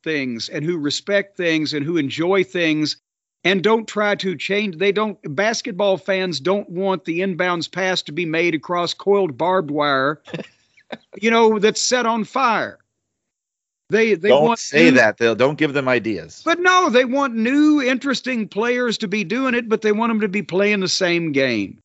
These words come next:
Speaker 1: And, eh, marks are the people in wrestling who take it to such ridiculous extent that they can't see what the business is supposed to be about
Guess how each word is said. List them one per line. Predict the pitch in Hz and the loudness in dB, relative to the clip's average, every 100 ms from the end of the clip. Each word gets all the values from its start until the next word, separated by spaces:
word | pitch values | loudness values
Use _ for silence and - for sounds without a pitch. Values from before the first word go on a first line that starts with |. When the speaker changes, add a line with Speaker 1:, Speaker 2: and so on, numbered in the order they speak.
| _ _ _ _ _ _ - | _ _ _ _ _ _ 0
Speaker 1:
And, | 214 214 196 160 - | 2 4 2 -2 0
eh, | 190 180 175 | 2 2 -4
marks | 180 196 254 269 240 - - - | -6 -4 0 2 0 -2 -8 -8
are | - 196 | -2 -2
the | 165 | -2
people | 151 196 190 202 | -2 -4 -2 -2
in | 185 156 | -2 -2
wrestling | 180 190 - 180 170 147 | -2 -2 -2 -4 -2 -2
who | 170 | -6
take | - 180 185 | -6 -4 -2
it | 170 - | -4 -4
to | 147 | -4
such | - 190 196 - - - | -2 -2 -2 -6 -14 -10
ridiculous | 127 139 107 185 190 208 190 180 | -4 -4 0 0 0 -2 -2 -2
extent | 175 - - 170 165 156 | -6 -8 -6 -2 -2 -2
that | 151 - | -4 -4
they | 151 135 120 - _ _ _ _ _ - | 0 0 -2 -6 _ _ _ _ _ -6
can't | 202 214 214 - _ | 0 0 0 -4 _
see | - - 196 190 | -4 0 2 0
what | 160 180 185 | 0 0 -2
the | 139 | -6
business | 127 180 156 156 160 | -4 -4 -2 -6 -4
is | 143 | -6
supposed | 143 147 160 - | -6 -6 -6 -6
to | 151 | -6
be | 131 143 | -2 -2
about | 117 131 117 107 - | -2 -4 -4 -6 -12